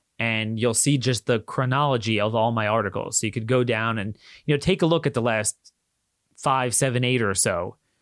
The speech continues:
And you'll see I have up there near the top, "Data shows low death rate despite widespread infection among meat packers." Even meat packers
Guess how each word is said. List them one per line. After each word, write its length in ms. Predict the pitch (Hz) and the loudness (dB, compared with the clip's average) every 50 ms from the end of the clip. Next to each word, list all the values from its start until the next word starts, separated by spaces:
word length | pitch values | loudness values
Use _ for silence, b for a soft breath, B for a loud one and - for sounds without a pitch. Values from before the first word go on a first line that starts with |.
| b b b b b b b b b b b - | b b b b b b b b b b b -4
And 80 | 135 131 | 0 0
you'll 100 | 127 117 | 2 2
see 160 | - 180 160 | 4 2 2
I 100 | 135 131 | 2 2
have 240 | 123 127 147 151 135 | 0 0 0 0 0
up 160 | 139 123 - | -2 -2 0
there 140 | 135 127 123 | 0 2 2
near 160 | 127 127 127 | 4 4 4
the 100 | 120 113 | 2 2
top, 420 | 107 - 131 143 131 110 113 117 | 0 0 0 0 0 0 -2 -4
"Data 300 | 107 135 131 135 143 143 | -2 0 0 0 0 -2
shows 420 | 131 - - 147 147 135 120 107 104 | -2 0 0 2 2 4 2 2 0
low 300 | 104 113 123 131 139 135 | -2 0 2 4 4 4
death 320 | 117 143 131 131 - - | 2 2 0 0 -2 -2
rate 300 | 120 107 95 98 - - | -2 -2 -2 -4 -6 -6
despite 440 | - 117 - - - 123 127 127 - | -4 -2 -2 -2 -2 -2 -4 -2 -2
widespread 480 | 120 117 120 120 117 - - - 120 110 | 0 0 0 0 -2 -4 -2 -2 -2 0
infection 680 | 110 107 - - 113 107 - - - 90 85 90 - _ _ _ _ _ - - | -2 -4 -4 -4 -4 -4 -4 -8 -10 -10 -10 -12 -16 _ _ _ _ _ -8 -6
among 360 | 120 123 117 113 113 113 120 | -4 -2 -2 -2 -2 -2 -2
meat 200 | 123 135 - - | -4 -4 -6 -6
packers." 480 | 107 101 107 - - - - - - - | -8 -8 -8 -8 -10 -14 -10 -8 -4 -2
Even 300 | 185 170 165 151 135 135 | 0 2 2 2 2 2
meat 180 | 160 180 180 | 2 0 0
packers 560 | - 120 104 104 - - - - - - - | -2 -2 -2 -2 -4 -6 -12 -14 -14 -14 -14